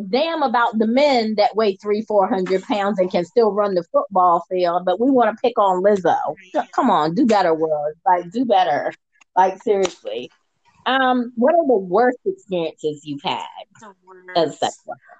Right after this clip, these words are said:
Speaker 2: Um, I've had, I mean, I've had a few, like, little bad experiences where people thought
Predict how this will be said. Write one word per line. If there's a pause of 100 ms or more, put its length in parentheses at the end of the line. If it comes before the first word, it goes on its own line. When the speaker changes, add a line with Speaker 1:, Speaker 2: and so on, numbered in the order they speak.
(300)
Speaker 2:
Um, (1200)
I've
had, (680)
I (120)
mean,
I've
had (120)
a (120)
few, (120)
like,
little
bad
experiences
where
people
thought